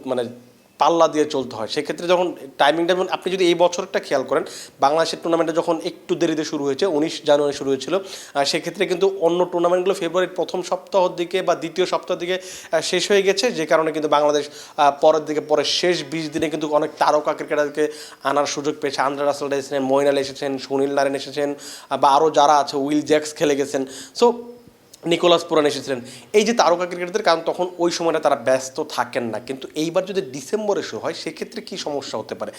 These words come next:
দেখুন, ডিসেম্বরে আপনাদের এমনিতেই বিগ ব্যাশ, আহ, খেলতে হবে, মানে বিগ ব্যাশের, আহ, খেলা রয়েছে। এদিকে এগারো জানুয়ারি থেকে শুরু হচ্ছে আইএল টি টোয়েন্টি এবং, আহ, এসএ টি টোয়েন্টি যেটা হচ্ছে, সেটা কিন্তু এখনও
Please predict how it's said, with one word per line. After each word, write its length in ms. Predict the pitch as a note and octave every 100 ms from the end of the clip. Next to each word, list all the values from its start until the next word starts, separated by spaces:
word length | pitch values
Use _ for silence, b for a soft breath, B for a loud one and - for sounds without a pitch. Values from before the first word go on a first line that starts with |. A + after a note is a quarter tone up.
| B B -
দেখুন, 260 | E3+ F#3+ - -
ডিসেম্বরে 440 | D#3 F3+ F3 F#3+
আপনাদের 300 | F#3+ G3 G3
এমনিতেই 380 | F3 D3+ E3 E3+
বিগ 220 | C#3 C#3
ব্যাশ, 240 | C#3+ - D3
আহ, 220 | B2+ A#2+
খেলতে 280 | A#2+ C3 A#2+
হবে, 240 | A2 D3
মানে 120 | D3 A#2+
বিগ 220 | C#3 C3+
ব্যাশের, 300 | D3 D3 C#3 B B -
আহ, 80 | B2
খেলা 280 | B2+ B2+ B2+
রয়েছে। 320 | A#2+ A#2+ F#3 G3+ B B
এদিকে 260 | C3+ D3 E3+ -
এগারো 380 | C#3 D#3 F3+ F#3
জানুয়ারি 380 | D3+ D3+ E3+ E3
থেকে 160 | F3+
শুরু 240 | E3+ E3+ F3
হচ্ছে 180 | - -
আইএল 280 | C3+ C#3+ C#3+
টি 160 | C3+ D#3
টোয়েন্টি 460 | D#3 C3 G#2+ A2 G2
এবং, 240 | A#2+ C3 C3 B B
আহ, 220 | C3 B2+ B2+ - -
এসএ 280 | D#3 -
টি 120 | F3 F#3
টোয়েন্টি 280 | F3+ E3
যেটা 260 | D3 D3 D#3 D3+ -
হচ্ছে, 340 | - D3+ -
সেটা 220 | G3 D3
কিন্তু 180 | C3+ C3+
এখনও 420 | C#3 C#3+ C#3 C#3